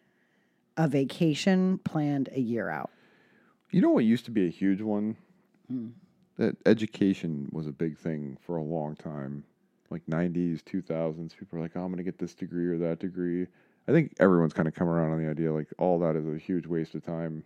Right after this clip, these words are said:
Speaker 2: now. I don't know a lot of people
Speaker 1: Yeah.
Speaker 2: in our circles that, and these are, like, professionals, but
Speaker 1: Yeah, I'm trying to
Speaker 2: very few people are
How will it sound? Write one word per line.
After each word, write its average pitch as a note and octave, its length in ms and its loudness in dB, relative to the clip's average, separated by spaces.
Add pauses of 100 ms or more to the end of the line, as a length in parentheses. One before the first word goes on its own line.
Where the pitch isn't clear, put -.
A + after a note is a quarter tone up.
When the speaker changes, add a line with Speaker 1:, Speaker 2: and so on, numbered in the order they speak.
(120)
Speaker 2:
now. E2+ 380 -8
I G2+ 60 2
don't - 220 0
know G2+ 180 4
a G2 60 4
lot F2+ 200 4
of - 60 2
people D3 100 0
Speaker 1:
Yeah. - 200 2
Speaker 2:
in E2+ 60 -2
our D#2+ 100 -4
circles E2 520 -4
that, D#2+ 80 -8 (140)
and - 40 -18 (520)
these E3 140 2
are, D#3 100 4
like, D#2+ 200 4
professionals, D2+ 800 0
but E3 80 -2
Speaker 1:
Yeah, F3+ 120 2
I'm F#3+ 100 2
trying A3 240 -2
to F#3 40 4
Speaker 2:
very A2+ 120 6
few G#2 140 2
people F#2+ 260 -2
are E2 200 0